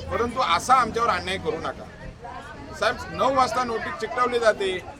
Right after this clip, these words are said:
आणि साडेतीन वाजता झोपड्या त्यांच्या तोडल्या जातात, त्याच्यामध्ये त्यांची मच्छी उद्ध्वस्त केली जाते, त्याच्यामध्ये त्यांचं मीठ उद्ध्वस्त केलं जातं,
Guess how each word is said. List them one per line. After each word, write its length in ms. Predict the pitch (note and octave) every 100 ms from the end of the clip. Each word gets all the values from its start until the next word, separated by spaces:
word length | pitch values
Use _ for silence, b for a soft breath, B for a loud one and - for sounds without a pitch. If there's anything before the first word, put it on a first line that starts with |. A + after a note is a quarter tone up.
| -
आणि 140 | E3+ G3+
साडेतीन 460 | - F3 G#3+ A3
वाजता 260 | G#3+ F#3+ G#3+
झोपड्या 320 | F3+ D#3 G3
त्यांच्या 260 | F#3+ F3+ F#3+
तोडल्या 360 | E3 D#3+ G3
जातात, 380 | A3+ F#3+ D#3 C#3+ C#3 - - E3+
त्याच्यामध्ये 440 | E3+ G3+ G3 G3
त्यांची 280 | F#3 F3+ F#3+
मच्छी 360 | F3 E3 -
उद्ध्वस्त 380 | A#3 G#3 G#3+ G3+
केली 280 | F#3+ F3 E3
जाते, 360 | D3+ C#3 D3 C3+
त्याच्यामध्ये 760 | C3 - - - G3+ G3 F#3+
त्यांचं 320 | F#3+ F3+ F#3+ F3+
मीठ 220 | G#3+ A#3+
उद्ध्वस्त 400 | A3 G#3 G3 F#3+
केलं 240 | F3 E3
जातं, 480 | D#3 C#3+ C#3+ C3